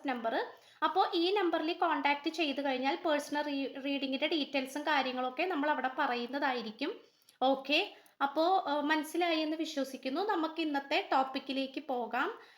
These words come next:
നിങ്ങളുടെ വ്യക്തി നിങ്ങളെ പിന്തുടരുന്നുണ്ടോ? ഈ വ്യക്തി രഹസ്യമായി നിന്നുകൊണ്ട് നിങ്ങളെ വീക്ഷിക്കുന്നുണ്ടോ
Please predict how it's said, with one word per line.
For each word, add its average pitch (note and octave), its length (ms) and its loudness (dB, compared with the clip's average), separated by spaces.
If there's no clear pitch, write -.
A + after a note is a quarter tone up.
നിങ്ങളുടെ G#4 520 4
വ്യക്തി D4+ 760 -2
നിങ്ങളെ D4+ 680 2
പിന്തുടരുന്നുണ്ടോ? C4+ 1400 2
ഈ G4 160 8
വ്യക്തി F#4 360 2
രഹസ്യമായി E4 760 4
നിന്നുകൊണ്ട് C#4 720 2
നിങ്ങളെ C4+ 340 2
വീക്ഷിക്കുന്നുണ്ടോ B3+ 1300 -2